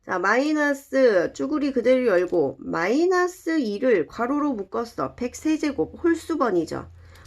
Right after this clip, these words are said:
홀수번이면 얘는 얼마가 돼? 마이너스 일이 돼. 자, 연결부 마이너스 그대로 쓸 거고,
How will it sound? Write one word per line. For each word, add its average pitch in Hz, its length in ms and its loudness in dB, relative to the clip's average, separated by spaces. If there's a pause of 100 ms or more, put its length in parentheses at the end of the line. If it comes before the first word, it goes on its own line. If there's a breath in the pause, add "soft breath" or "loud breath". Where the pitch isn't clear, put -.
(120)
홀수번이면 294 760 0
얘는 185 200 0
얼마가 202 400 0
돼? 262 320 -2 (140)
마이너스 202 500 -4
일이 185 240 -4
돼. 226 360 0 (440 loud breath)
자, - 220 -4
연결부 302 720 2
마이너스 214 640 0
그대로 277 420 0
쓸 190 220 -8
거고, 175 540 -2